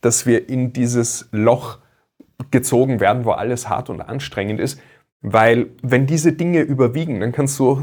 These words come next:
noch so sehr versuchen, dich irgendwie zu motivieren und anzutreiben oder dir Ziele vor Augen zu halten. Das wird einfach nichts helfen. Ich vergleiche das gern, das ist wie wenn du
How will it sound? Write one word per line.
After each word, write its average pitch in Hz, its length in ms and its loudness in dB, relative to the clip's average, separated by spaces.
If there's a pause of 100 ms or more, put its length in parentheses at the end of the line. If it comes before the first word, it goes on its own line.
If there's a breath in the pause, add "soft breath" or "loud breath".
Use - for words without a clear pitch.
(160)
noch 139 440 0
so 135 300 0
sehr 131 300 2
versuchen, 135 480 -2
dich 123 180 -6
irgendwie 127 460 0
zu - 160 -8
motivieren 127 560 2
und 120 120 -4
anzutreiben 131 680 -2
oder 120 200 -2
dir 131 260 2 (340 loud breath)
Ziele 139 400 4
vor 135 300 2
Augen 127 240 0
zu 104 180 -4
halten. 123 420 0 (280 loud breath)
Das 120 180 -2
wird 127 160 4
einfach 113 300 -2
nichts - 280 -10
helfen. 110 360 -4
Ich 92 220 -10
vergleiche 113 500 -2
das 123 180 -4
gern, 117 200 -2
das 117 140 -4
ist 113 200 -8
wie 117 120 -4
wenn 120 120 0
du 123 160 2